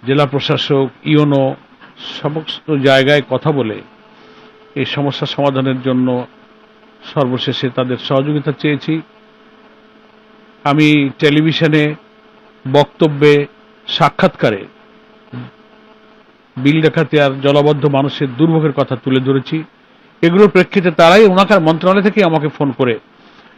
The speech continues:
তারা খুবই কৃতজ্ঞতা প্রকাশ করেছে এবং আমাকে তারা বলেছে, "স্যার, আপনার এই কথা এবং এই অবস্থা শোনার পরে আমরা বরিশাল, ভোলা থেকে দশ বারোটা পাম্প মেশিন দিয়ে অন্তত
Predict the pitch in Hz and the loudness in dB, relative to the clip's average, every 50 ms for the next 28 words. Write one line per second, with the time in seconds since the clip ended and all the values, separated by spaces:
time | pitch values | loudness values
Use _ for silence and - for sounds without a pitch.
0 | _ _ _ - 131 123 - 139 135 131 120 - - 160 175 151 - 160 - 175 | _ _ _ -10 -8 -4 0 0 0 0 0 -2 -4 -4 -2 -2 -2 0 2 2
1 | 165 165 160 175 160 147 160 - 170 151 - - 180 175 180 156 - 190 185 160 | 2 2 2 0 0 -2 -2 -2 -2 -2 -2 -4 -4 -4 -4 -2 -2 -2 0 0
2 | 147 147 143 139 139 139 135 - _ _ _ _ _ _ _ _ _ 165 180 202 | 0 0 0 0 -2 -4 -8 -12 _ _ _ _ _ _ _ _ _ -2 0 2
3 | 185 202 185 185 170 160 156 160 160 156 151 143 - 160 143 143 139 139 143 143 | 2 2 2 4 2 2 2 0 0 -2 -2 -2 0 2 2 2 2 2 0 0
4 | 135 127 123 123 - - _ _ _ _ _ _ _ - 147 143 - - 147 - | 0 0 -2 -6 -18 -20 _ _ _ _ _ _ _ -8 -6 -4 -4 -4 -2 0
5 | 170 160 151 147 139 139 139 139 135 135 147 139 - - 147 - - 147 143 131 | 0 2 2 2 2 0 2 2 0 0 -2 -4 -6 -6 -8 -6 -4 -2 -2 -2
6 | 123 - - 131 127 123 117 117 127 127 120 117 120 123 127 123 - - - 127 | -2 -2 -2 -2 0 -2 -2 -2 -2 -2 -2 -2 -4 -6 -6 -6 -8 -8 -8 -8
7 | 120 117 110 110 120 123 113 104 123 113 - 120 110 101 - _ _ _ _ _ | -8 -8 -8 -8 -6 -6 -6 -8 -10 -12 -12 -12 -14 -14 -18 _ _ _ _ _
8 | _ - 135 131 139 147 139 131 139 131 120 - 127 117 - - 139 139 139 143 | _ -6 -2 0 0 2 2 0 0 0 -2 -4 -6 -6 -2 0 0 0 0 -2
9 | 131 - 135 139 131 - - 156 147 135 135 135 127 120 117 131 120 - 127 | -4 -6 -4 -4 -4 -4 -4 -6 -4 -2 0 0 0 -2 -4 -6 -6 -6 -6